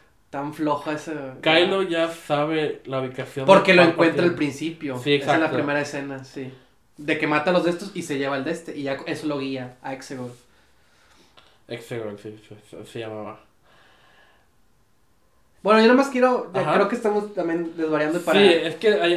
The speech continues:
Speaker 2: hay, hay, hay mucho.
Speaker 1: Solo quiero decir que mientras yo vi la película, yo, yo como no sentí nada, o sea, no,
Speaker 2: Sí.
Speaker 1: no había un, un, no había stakes. Yo sentí que no había stakes.
Speaker 2: Ah,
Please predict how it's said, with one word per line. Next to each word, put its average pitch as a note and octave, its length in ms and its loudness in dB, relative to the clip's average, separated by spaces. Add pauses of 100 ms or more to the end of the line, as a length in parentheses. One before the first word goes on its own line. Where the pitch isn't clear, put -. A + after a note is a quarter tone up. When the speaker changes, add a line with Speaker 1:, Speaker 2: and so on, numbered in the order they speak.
Speaker 2:
hay, E3+ 140 2
hay, E3 300 -2
hay F3+ 120 0
mucho. C#3+ 480 -6
Speaker 1:
Solo G3 260 4
quiero A3+ 180 6
decir G3 360 2
que G#3 260 -4 (380)
mientras F#3+ 340 0
yo G#3 120 4
vi B3 100 8
la C4 140 4
película, G#3+ 680 -2
yo, E3 220 -2
yo F#3 580 -4
como G3 180 0
no A3+ 80 6
sentí B3 240 4
nada, F3 380 2
o C3+ 40 -14
sea, E3+ 120 -4
no, F3+ 520 2
Speaker 2:
Sí. C#3+ 240 -2
Speaker 1:
no F3+ 120 -2
había G3+ 240 4
un, G#3+ 200 -2 (420)
un, F#3+ 280 -6
no G3+ 160 0
había A3+ 160 6
stakes. G3 400 4
Yo - 80 2
sentí D4+ 220 2
que G4+ 100 0
no E4 60 6
había C4+ 100 2
stakes. F3 460 -2
Speaker 2:
Ah, A3 200 10